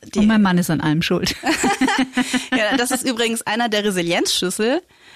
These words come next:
Speaker 1: äh, dieses Raus aus der Opferrolle.
Speaker 2: Mhm.
Speaker 1: Also die Schuld bei anderen suchen führt zu nichts, weil wir andere ja nicht verändern können, ja. Und da eben dahin zu kommen, zu ver-, zu verstehen, Erwartungen, das alles nutzt mir nichts. Ich muss akzeptieren,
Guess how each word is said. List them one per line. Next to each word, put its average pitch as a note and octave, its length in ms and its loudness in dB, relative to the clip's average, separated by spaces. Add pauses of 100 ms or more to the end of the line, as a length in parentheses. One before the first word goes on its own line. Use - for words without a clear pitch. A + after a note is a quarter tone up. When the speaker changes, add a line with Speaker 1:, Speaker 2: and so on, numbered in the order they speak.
(160)
Speaker 1:
äh, G3 280 0
dieses F#3+ 380 -6
Raus A3 280 0
aus - 140 -4
der - 140 -2
Opferrolle. D3+ 600 -2
Speaker 2:
Mhm. F#3+ 440 -2
Speaker 1:
Also G3 180 -2
die G3 120 -4
Schuld C#4+ 320 -2
bei - 80 -2
anderen C4 400 0
suchen B3+ 400 0
führt - 380 -4
zu - 180 -4
nichts, C#3+ 460 -6
weil F3+ 160 -2
wir G#3 120 -2
andere G#3 300 0
ja G3 120 0
nicht G3+ 180 -6
verändern A3 420 0
können, E3 540 -2
ja. F3 280 -2 (680)
Und F#3 160 -2
da G#3 400 0
eben G3+ 580 -2 (560)
dahin A3 260 2
zu C#4 100 -2
kommen, G#3+ 240 -2
zu - 120 -8
ver-, F#3 160 -6 (240)
zu A#3 100 -4
verstehen, A3 800 0
Erwartungen, G3 1040 -4 (360)
das - 220 -6
alles A3+ 280 -4
nutzt B3+ 300 -2
mir F3 80 -2
nichts. E3 220 -4
Ich - 120 -10
muss A3 180 -4
akzeptieren, C4+ 760 -2